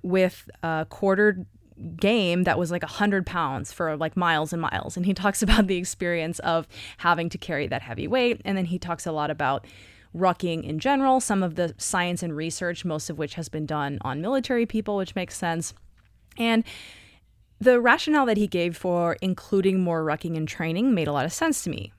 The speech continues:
So I have always enjoyed doing loaded carries at the gym. So farmer carries, overhead carries, rack carries,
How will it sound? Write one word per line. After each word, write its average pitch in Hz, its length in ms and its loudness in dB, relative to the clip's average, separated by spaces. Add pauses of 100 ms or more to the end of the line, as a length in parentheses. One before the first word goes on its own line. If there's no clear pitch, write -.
So 240 340 4 (460)
I 214 140 8
have 214 180 0
always 233 400 6
enjoyed 202 420 2
doing 175 240 0
loaded 165 400 0
carries 180 460 -4
at 185 80 -6
the 175 100 -6
gym. 156 320 -4
So 147 400 -2
farmer 254 400 0
carries, 214 560 0
overhead 190 480 -2
carries, 175 420 -4
rack 165 300 0
carries, 165 500 -6